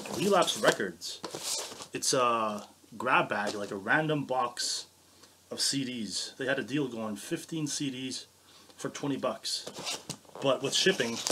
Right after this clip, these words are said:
because I live in Canada, the shipping <laughs> was more than twenty bucks.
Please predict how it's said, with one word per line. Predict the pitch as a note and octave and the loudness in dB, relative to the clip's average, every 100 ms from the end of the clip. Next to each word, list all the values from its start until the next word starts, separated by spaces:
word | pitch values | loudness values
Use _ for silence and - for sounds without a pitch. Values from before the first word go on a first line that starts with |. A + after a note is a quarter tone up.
| - | -2
because | G#2+ C3+ | -4 -2
I | A#2 | 0
live | A#2 | 0
in | G#2+ | -2
Canada, | A2+ C#3 A2 - - - - - - - - | 0 2 2 -2 -4 -4 -8 -16 -20 -18 -2
the | C3+ | 2
shipping | - D3+ C#3+ B2+ A2+ - - - - | 4 2 2 -2 -6 -12 -20 -20 -20
<laughs> | - - G3 | -8 2 4
was | D3+ C3+ | 4 4
more | C3+ C#3+ | 4 2
than | B2+ A2 | 2 -2
twenty | D3 B2+ | -2 -2
bucks. | A#2 - - - | 0 -2 -2 -10